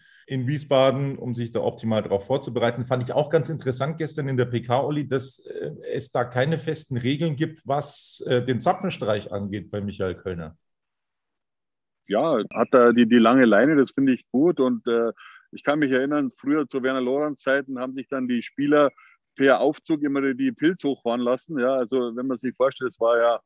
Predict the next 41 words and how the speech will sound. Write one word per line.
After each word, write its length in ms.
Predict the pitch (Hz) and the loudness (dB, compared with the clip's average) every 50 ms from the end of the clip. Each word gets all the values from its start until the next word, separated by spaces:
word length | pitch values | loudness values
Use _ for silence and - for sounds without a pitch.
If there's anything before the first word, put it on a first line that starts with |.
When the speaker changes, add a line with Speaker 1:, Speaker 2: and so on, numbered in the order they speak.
| _ _ - | _ _ -18
Speaker 2:
in 60 | 113 | -14
den 100 | 117 110 | -8 -4
neunziger 420 | 113 123 151 160 - - 143 135 | 0 0 0 0 2 6 6 8
Jahren, 340 | 127 123 120 123 127 131 127 | 8 8 8 6 4 2 -2
da 120 | 123 113 | -4 -4
waren 160 | 107 110 110 117 | -2 -2 -2 -2
ungla-, 340 | 123 135 139 127 120 101 - - | -6 -8 -4 -2 -2 -2 -2 -4
unglaubliche 680 | 110 - 117 113 117 120 131 127 - - 127 117 107 - - - - _ - | -2 4 6 6 6 8 6 6 6 6 6 4 4 2 -4 -20 -20 _ 0
Tage 400 | - 107 123 139 135 139 131 127 | 4 6 6 6 8 8 8 8
mit 180 | 127 131 123 | 6 4 2
den 160 | - 127 120 117 | 2 0 2 2
Löwen, 480 | 110 110 120 135 139 127 131 135 127 | 2 4 4 4 2 2 -2 -2 -2
äh, 220 | 127 117 107 107 107 104 | -2 -4 -4 -6 -6 -6
wo 260 | 113 117 117 110 110 | -6 -4 -2 0 0
man 140 | 117 120 120 | 2 2 0
so 120 | - - 117 | 0 0 4
hautnah 380 | 98 117 135 - - 120 117 | 4 4 4 4 2 2 2
eben 220 | 117 120 117 117 104 | 2 2 2 0 -2
dran 320 | 104 104 110 127 131 117 | 0 0 0 0 0 0
war, 280 | 117 117 120 120 113 104 | 0 2 2 2 2 0
was 140 | 113 113 | -2 -4
da 80 | - 107 | -2 -4
alles 180 | 117 123 113 - | -4 -4 -6 -6
passiert 360 | - 110 101 _ - 135 139 | -6 -8 -6 _ 0 0 0
ist. 120 | 139 - _ - - - _ - | 0 -2 _ -14 -20 -20 _ -10
Und 160 | - 104 107 | -6 -2 0
wir 100 | 120 131 | 2 2
haben 120 | 131 127 127 | 4 4 2
halt 100 | 120 107 _ | 0 0 _
früher 160 | - 127 131 123 | 0 0 0 2
immer 140 | 123 123 | 0 0
mit 200 | 117 120 117 104 | 0 -2 -2 -2
Werner 220 | 107 113 117 123 117 | -4 -4 -2 -2 -2
Loran 340 | 110 117 127 135 131 123 113 | 0 0 0 0 -2 -2 -4
getrunken, 380 | 120 113 - 131 147 147 - | -4 -4 -2 -4 -4 -4 -4
ich 140 | 123 127 117 | -8 -6 -4
natürlich 400 | 127 120 107 - 127 127 117 117 | -6 -6 -4 -2 -2 -2 -2 -2
nur 120 | 117 110 107 | -2 -4 -6
Spezi 380 | - - 123 131 139 - 135 | -6 -4 -4 -4 -2 0 0
oder 160 | 131 117 113 95 | 0 2 0 0
Cola, 380 | - - 131 139 151 156 151 | -2 0 0 2 2 0 -2